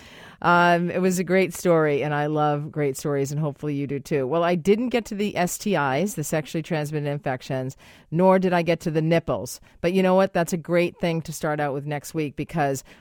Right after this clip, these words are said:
that's just like Dave, who called with his premature ejaculation problem, like all the rest of you have out there anyway. Um, it's a very <laughs> common problem. Don't tell me you don't have it. But anyway,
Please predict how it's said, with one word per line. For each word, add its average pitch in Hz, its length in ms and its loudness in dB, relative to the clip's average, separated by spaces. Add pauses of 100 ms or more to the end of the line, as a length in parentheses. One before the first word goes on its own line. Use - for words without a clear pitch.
(160)
that's - 280 -2
just 196 220 0
like 180 260 0
Dave, 160 340 2
who 202 160 0
called 196 320 0
with 175 140 -4
his 147 120 -6
premature 165 460 -2
ejaculation 151 720 -4
problem, 170 360 -2
like 147 200 -2
all 147 120 -2
the 139 80 -4
rest 139 260 -2
of 156 60 -12
you 160 120 -4
have 160 180 -2
out 156 160 -2
there 156 160 0
anyway. 147 460 -4 (400)
Um, 170 420 4
it's 170 160 -4
a 185 60 -4
very 185 220 2
<laughs> - 20 -2
common 170 440 0
problem. 180 540 -2 (520)
Don't 160 180 0
tell 147 180 -4
me 143 120 -6
you 143 100 -4
don't 139 280 -4
have 131 220 -4
it. 143 160 -6
But 160 160 0
anyway, 160 480 2